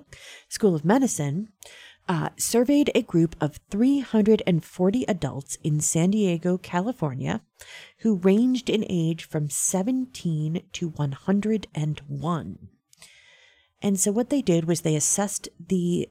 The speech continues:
subjects with a series of tests and found that seventy-six percent had moderate high levels of loneliness, or moderate to high lo-, levels of loneliness.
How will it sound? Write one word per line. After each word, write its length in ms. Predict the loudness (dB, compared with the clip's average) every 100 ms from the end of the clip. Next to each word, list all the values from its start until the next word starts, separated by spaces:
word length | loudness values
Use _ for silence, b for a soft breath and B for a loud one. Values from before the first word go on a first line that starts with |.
| -6
subjects 640 | -4 -4 -2 -2 -2 -6
with 240 | -2 -2 -2
a 140 | -6
series 540 | -4 -2 0 2 0 -2
of 160 | -8
tests 640 | -10 -8 -8 -8 -14 -14 -14 B B B B
and 200 | 0 0
found 400 | 0 -2 0 -2 -2
that 200 | -6 -6
seventy-six 1200 | -4 -2 -2 -2 -2 2 0 0 2 0 0 -6
percent 880 | -4 -4 0 0 2 0 -2 -10 -12 B B B 0
had 240 | 0 2
moderate 680 | 0 -2 0 0 2 0 -4
high 580 | -10 -6 -4 -2 -2 -4
levels 640 | -4 -4 -2 -4 -6 -6 -8
of 240 | -10 -10 -12
loneliness, 1000 | -4 0 0 0 -8 -14 -16 -14 -14 -16 _ _ -10
or 80 | -6
moderate 360 | -4 -4 -6
to 160 | -6 -6
high 220 | -6 -10
lo-, 260 | -8 -8 -10 -12
levels 340 | -8 -6 -8 -10
of 120 | -10
loneliness. 680 | -10 -10 -14 -16 -14 -14